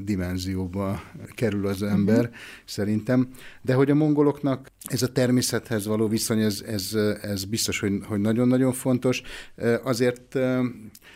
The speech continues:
Speaker 1: tehát azt lehetne mondani, hogy ez egy, ö, egészen a közelmúltig ez egy nagyon, ö,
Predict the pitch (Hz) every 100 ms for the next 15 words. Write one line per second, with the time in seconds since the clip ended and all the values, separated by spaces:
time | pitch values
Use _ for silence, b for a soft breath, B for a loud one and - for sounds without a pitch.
0 | b 113 107 147 - 131 117 120 117 117
1 | 117 120 110 110 113 107 110 107 107 110
2 | 110 113 90 B - 110 92 - 139 127
3 | 107 - 104 104 - 104 104 101 101 98
4 | 98 113 113 - - 101 107 113 113 104
5 | 98 95